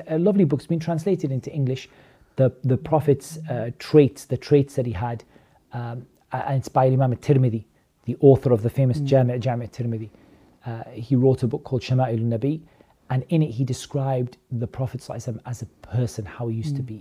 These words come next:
Speaker 1: his physical appearance and his character
Speaker 2: Mm.
Speaker 1: and the way he used to behave. And from that, you, every single characteristic you see of his, you can literally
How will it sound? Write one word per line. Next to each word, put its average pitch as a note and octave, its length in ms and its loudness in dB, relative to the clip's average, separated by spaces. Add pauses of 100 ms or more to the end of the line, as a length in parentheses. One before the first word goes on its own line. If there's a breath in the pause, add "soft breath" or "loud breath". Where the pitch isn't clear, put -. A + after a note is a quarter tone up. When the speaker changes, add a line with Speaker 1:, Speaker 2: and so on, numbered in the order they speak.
Speaker 1:
his B2 380 -4 (400)
physical D3+ 520 4
appearance D#3 480 0
and B2+ 100 -8
his A#2 120 -8
character B2 520 -6
Speaker 2:
Mm. C#3+ 300 -4 (140)
Speaker 1:
and C3+ 120 2
the C3+ 60 4
way C3 140 2
he A2+ 140 -2
used A#2 160 -4
to A#2+ 60 -10
behave. A2+ 540 -6 (480)
And C3+ 140 2
from B2+ 240 2
that, D3 320 0
you, C#3+ 180 0 (140)
every D#3 360 4
single C#3+ 300 0
characteristic C#3 720 0
you A#2+ 80 2
see - 280 0
of B2 120 2
his, D#3 360 2 (280 soft breath)
you C3+ 200 8
can D3+ 220 4
literally C3+ 560 4